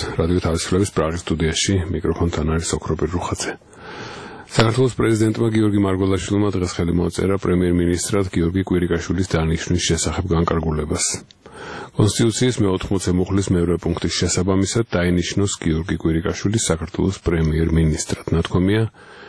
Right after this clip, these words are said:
ქვეყნის პირველი პირის ამ განკარგულებაში ის პრეზიდენტის ადმინისტრაციამ გაავრცელა.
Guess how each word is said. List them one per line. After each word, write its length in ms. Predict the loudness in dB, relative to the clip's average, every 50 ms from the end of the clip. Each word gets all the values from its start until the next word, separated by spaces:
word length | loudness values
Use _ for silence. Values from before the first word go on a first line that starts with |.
| -20 -12
ქვეყნის 340 | -6 -2 0 2 2 0 0
პირველი 320 | 0 0 0 0 0 -2 -2
პირის 300 | -2 -2 0 0 0 0
ამ 140 | 0 0 -2
განკარგულებაში 840 | -2 -2 -2 -2 0 0 -2 0 0 2 2 2 0 0 2 2 2 2 2 -2 -8 -12 -20 -20 -20 -18 -18 -18 -18 -18 -16 -12
ის 160 | -10 -10 -10 -10
პრეზიდენტის 600 | -6 -4 -2 0 0 0 0 0 0 -2 -4 -6 -6
ადმინისტრაციამ 920 | -6 -4 -2 0 2 2 2 2 0 -2 -2 -2 -2 -2 0 -2 0 -2
გაავრცელა. 560 | -2 -2 -4 -4 -4 -4 -4 -4 -4 -2 -4